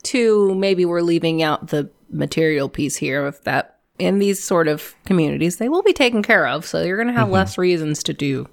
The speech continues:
Speaker 1: bad things, probably.
Speaker 2: Yeah, yeah. Egoists can kinda be a part of other tendencies that we're gonna look at.
Speaker 1: Okay.
Speaker 2: And s-, for a lot of people, it's more of, like, an influence rather than their main thing.
Speaker 1: Okay. It's like their rising sign.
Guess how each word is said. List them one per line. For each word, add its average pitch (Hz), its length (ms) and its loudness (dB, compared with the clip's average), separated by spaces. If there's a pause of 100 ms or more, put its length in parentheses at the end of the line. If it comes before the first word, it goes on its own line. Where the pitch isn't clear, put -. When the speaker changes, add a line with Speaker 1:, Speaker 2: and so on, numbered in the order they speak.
(280)
Speaker 1:
bad 127 280 -2
things, - 300 -14
probably. - 500 -8 (140)
Speaker 2:
Yeah, 107 300 2 (180)
yeah. 76 220 -8 (800)
Egoists 135 500 6
can 107 220 -2
kinda 104 260 2
be 87 200 0
a 110 60 2
part - 340 -2 (100)
of 98 240 -2
other 98 320 2
tendencies 101 580 0
that 104 100 0
we're 101 100 -2
gonna 110 140 0
look 107 220 0
at. 78 240 -6 (280)
Speaker 1:
Okay. 226 200 2 (540)
Speaker 2:
And 107 200 0
s-, - 220 -6 (120)
for 117 200 2
a 110 60 4
lot 110 200 4
of 113 80 2
people, 113 280 2
it's - 160 0
more 110 200 4
of, 98 120 0
like, 92 180 2
an 98 200 0
influence 95 1000 0
rather 90 300 0
than 87 220 0
their 90 140 0
main 87 380 0
thing. 85 380 -2 (340)
Speaker 1:
Okay. 202 300 0 (400)
It's - 160 -10
like 170 120 -4
their 170 160 2
rising 160 440 2
sign. 147 420 -4